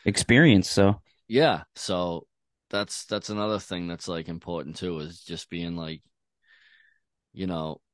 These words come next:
Speaker 2: "No, I'm not, like, feeling it. You go ahead, you take care of it." Like,
Speaker 1: Mm-hmm.
Speaker 2: I'm just, I need a week off. Like,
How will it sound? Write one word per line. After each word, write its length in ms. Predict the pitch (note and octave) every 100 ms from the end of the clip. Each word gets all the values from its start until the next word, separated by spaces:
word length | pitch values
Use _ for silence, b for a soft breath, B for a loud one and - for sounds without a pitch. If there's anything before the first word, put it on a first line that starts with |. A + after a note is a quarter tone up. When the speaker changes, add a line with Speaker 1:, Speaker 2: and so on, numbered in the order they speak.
| _ _ -
Speaker 2:
"No, 420 | F2+ G2 A#2 A#2
I'm 120 | A2+
not, 280 | A2+ A2+ A2+ -
like, 220 | G2+ G2
feeling 380 | - A2+ A2+ A2+
it. 120 | A2+
You 160 | G2+ G#2
go 200 | G#2+ G#2+
ahead, 300 | G2+ A2 G#2
you 120 | G#2
take 260 | G2+ G#2 G2+
care 340 | G#2 G2+ G2+
of 60 | G#2
it." 140 | G#2 -
Like, 320 | F2+ F2+ F2 _ _ _ _ _ -
Speaker 1:
Mm-hmm. 160 | G2+ F#2
Speaker 2:
I'm 220 | F2+ F#2+
just, 220 | G2 F#2 G#2
I 120 | F2
need 160 | F#2+ F#2+
a 80 | F#2
week 280 | F#2 F2+ F2+
off. 380 | F2 D#2+ - _ -
Like, 280 | F#2 E2+